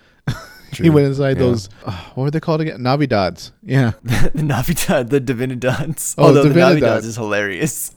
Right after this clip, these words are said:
Speaker 2: <laughs>
Speaker 1: He loves Christmas. That's his favorite Jupiter holiday. <laughs>
Speaker 2: I hope that when they animate Crossbone in, like, ten years from now, listeners, and when all the Divinidads show up in that grand scene, maybe they'll play Feliz Navidad.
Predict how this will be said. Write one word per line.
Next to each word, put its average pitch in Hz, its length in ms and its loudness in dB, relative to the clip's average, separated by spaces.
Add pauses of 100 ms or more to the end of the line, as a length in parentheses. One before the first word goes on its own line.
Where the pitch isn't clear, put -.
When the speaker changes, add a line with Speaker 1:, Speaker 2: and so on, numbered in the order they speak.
(240)
Speaker 2:
<laughs> - 140 -18 (1500)
Speaker 1:
He 240 220 -6
loves 185 320 0
Christmas. 147 540 0
That's 160 300 0
his 214 140 -4
favorite 135 380 0
Jupiter 113 380 -2
holiday. 101 520 0 (380)
<laughs> - 380 -12
Speaker 2:
I 113 160 2
hope 117 380 -2
that 101 300 2
when 107 200 -4
they 107 140 -2
animate 101 400 -2
Crossbone 90 600 -2 (320)
in, 92 120 -6
like, 87 260 -8
ten 90 180 -6
years 90 220 -6
from 98 160 -8
now, 87 240 -8 (560)
listeners, 92 480 -6
and 92 240 -6
when 95 80 -2
all 101 280 4
the 107 100 -4
Divinidads 98 600 -4
show 92 360 -2
up 87 280 -4 (100)
in 92 100 -8
that 85 260 -8
grand 92 420 -6
scene, 90 420 -8
maybe 98 200 -4
they'll 95 160 -4
play 92 440 -2
Feliz 92 400 -8
Navidad. 92 600 -8